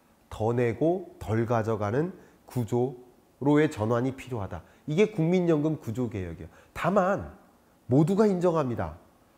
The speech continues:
국민연금 구조개혁 필요하다. 모두가 동의하는 바예요. 다만 모두가 내가 직접 보험료를 더 내고 싶지 않아요.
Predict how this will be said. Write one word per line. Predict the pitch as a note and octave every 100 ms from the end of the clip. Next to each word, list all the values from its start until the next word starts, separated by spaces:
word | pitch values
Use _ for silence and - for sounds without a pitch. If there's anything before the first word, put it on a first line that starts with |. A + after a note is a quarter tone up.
| -
국민연금 | F3 G3 G3 F#3+ F#3+
구조개혁 | D3+ C#3 D#3 E3 E3
필요하다. | - F3+ F3+ D3 A2+ D#2 - - -
모두가 | D3 D#3 F#3+ G#3+
동의하는 | E3+ F3 F3 D#3+ D#3
바예요. | C#3 G2+ F2+ - - -
다만 | - B2+ E3 A#3+ - - _
모두가 | - C3+ D3 D3+ E3+ F#3+ - - - _
내가 | A2 B2 B2 E3+
직접 | D3 - E3+
보험료를 | F3 C3+ D3 D3+ C#3+ C#3+
더 | B2
내고 | B2 B2
싶지 | A2 - B2
않아요. | G#2 F#2+